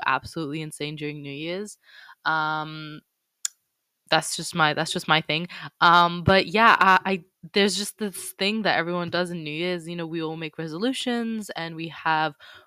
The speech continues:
goals, and it's just, like, a fresh start on this, just that reset type of situation.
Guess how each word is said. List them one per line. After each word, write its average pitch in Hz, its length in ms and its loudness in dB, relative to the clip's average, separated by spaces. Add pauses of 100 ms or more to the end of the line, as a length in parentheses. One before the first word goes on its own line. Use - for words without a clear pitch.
(140)
goals, 214 640 4
and 170 120 -4
it's 165 140 -8
just, - 160 -10
like, - 120 -12
a 143 60 -8
fresh - 680 2
start 160 760 2
on 151 180 -14
this, 151 300 -12 (140)
just - 300 -12
that 156 220 0 (400)
reset 180 520 -2
type 175 160 -4
of 175 80 -12
situation. 175 380 -10